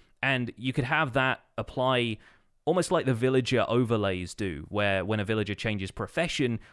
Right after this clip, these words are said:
the base layer remains the same, but they get the uniform and stuff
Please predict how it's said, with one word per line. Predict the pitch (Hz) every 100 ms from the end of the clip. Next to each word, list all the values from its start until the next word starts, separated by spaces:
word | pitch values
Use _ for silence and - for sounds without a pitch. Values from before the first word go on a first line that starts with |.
| _ -
the | 110
base | 101 127 143 - 131
layer | 127 135 123
remains | 110 107 110 107
the | -
same, | 101 - 180 131
but | 120 107
they | 110
get | 113 -
the | 110
uniform | 104 123 120 - 110 107
and | 95
stuff | - 104